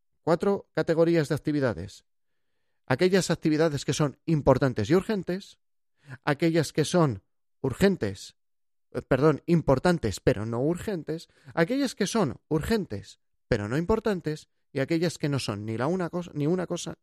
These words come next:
ni otra. Pero siempre decimos, a ver, para poder hacer esta matriz tenemos que tener claro los conceptos de importante y urgente. No lo sé,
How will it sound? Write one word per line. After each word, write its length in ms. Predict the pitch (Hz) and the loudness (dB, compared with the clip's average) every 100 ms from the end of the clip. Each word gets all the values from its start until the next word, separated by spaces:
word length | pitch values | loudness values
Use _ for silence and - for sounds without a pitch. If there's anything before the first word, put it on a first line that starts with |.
| - | -14
ni 140 | 107 | -14
otra. 240 | 65 - _ _ _ _ _ _ _ _ _ _ _ _ _ | -14 -18 _ _ _ _ _ _ _ _ _ _ _ _ _
Pero 200 | 196 214 | 4 4
siempre 280 | 202 277 262 | 4 4 4
decimos, 440 | 170 151 123 110 | 4 0 -4 -4
a 60 | 127 | 0
ver, 240 | 135 - _ _ _ - | 0 -2 _ _ _ -2
para 180 | 135 | 0
poder 220 | 131 151 208 | 2 0 0
hacer 220 | - 190 | -2 -4
esta 180 | 170 180 | -4 -2
matriz 480 | 180 202 165 - _ | -2 0 -2 -4 _
tenemos 280 | - 120 131 | -6 -4 -4
que 120 | 170 | -4
tener 260 | 151 143 139 | -4 -4 -4
claro 260 | 147 143 160 | -2 -2 -2
los 140 | 147 | -4
conceptos 440 | 131 113 135 160 139 | -8 -8 -4 -4 -4
de 60 | |
importante 460 | 120 113 - 110 107 | -4 -6 -6 -6 -6
y 20 | |
urgente. 440 | 90 160 151 - - _ _ - | -6 -6 -6 -8 -12 _ _ -2
No 140 | 139 | 2
lo 100 | 127 | 2
sé, 200 | 101 110 | 0 -4